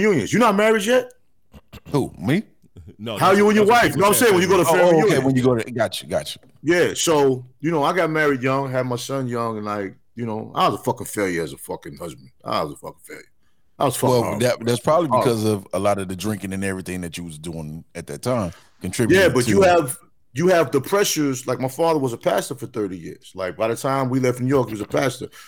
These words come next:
Speaker 1: You have the pressures of living up to those things, and you're not that person. And it's like everything that's about you, everybody thinks is retarded. Like, I write, I read. People look at that like, "You're gonna write a book?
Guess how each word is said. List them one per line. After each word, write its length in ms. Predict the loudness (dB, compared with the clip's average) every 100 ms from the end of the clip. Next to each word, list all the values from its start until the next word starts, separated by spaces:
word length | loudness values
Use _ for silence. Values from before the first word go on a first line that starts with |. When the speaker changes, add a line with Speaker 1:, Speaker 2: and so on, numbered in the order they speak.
| -4
Speaker 1:
You 140 | 2
have 180 | 4 4
the 80 | 0
pressures 580 | 2 2 4 2 4 4
of 300 | 4 2 -2 _ _ _
living 360 | 0 2 2 0
up 160 | -4 -2
to 100 | -2
those 340 | 2 2 0
things, 420 | -2 -2 -4 -10 -4
and 140 | 0
you're 120 | 2
not 260 | 2 0 0
that 180 | -2 0
person. 360 | -2 -2 -6 -14 _ _ -2
And 80 | 0
it's 140 | 2
like 160 | 2 2
everything 420 | 2 2 2 2
that's 200 | 2 0
about 420 | -2 0 0 0 -2
you, 380 | -2 0 -4 -8 _ _ _
everybody 400 | 0 2 4 2
thinks 300 | 2 0 -2
is 100 | -4
retarded. 480 | -6 -4 0 0 -2 -8 _ _ _ _
Like, 120 | 2
I 100 | 4
write, 300 | 4 4 2 -2 -2
I 100 | 0
read. 400 | 2 0 -2 -6 _ _ _
People 220 | -6 -2
look 160 | -2 -2
at 60 | 0
that 180 | 0 2
like, 260 | -2 -2 -10 _ _ _
"You're 80 | -8
gonna 120 | -6
write 140 | -4 -4
a 40 |
book? 400 | -4 -2 -2 -4